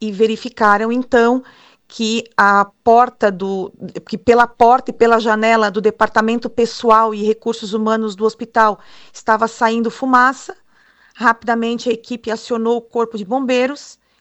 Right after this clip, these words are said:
que veio também com bastante presteza, bem rapidamente, arrombou a porta desse setor, que é administrativo, né, não tem expediente fora do horário comercial,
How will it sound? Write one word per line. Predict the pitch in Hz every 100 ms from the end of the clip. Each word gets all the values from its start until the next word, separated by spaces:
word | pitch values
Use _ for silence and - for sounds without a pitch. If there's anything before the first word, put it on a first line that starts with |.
| _
que | 233
veio | 170 196 240 226
também | 226 214 208 233 226 _ _ _
com | 202
bastante | 196 196 233 233
presteza, | - 220 - 240 233 233
bem | 185 220 247
rapidamente, | 214 208 226 247 247 262 - - _ _ _ _ _ _
arrombou | 185 202 226 214 240
a | 277
porta | 269 277 254 262 -
desse | 226 226
setor, | - 247 247 262
que | 277 214
é |
administrativo, | 196 208 220 - 214 - 254 285
né, | 269 226
não | 214
tem | 202 214
expediente | 208 196 180 202 214 -
fora | 208
do | 196
horário | 208 202
comercial, | 214 202 180 - 214 254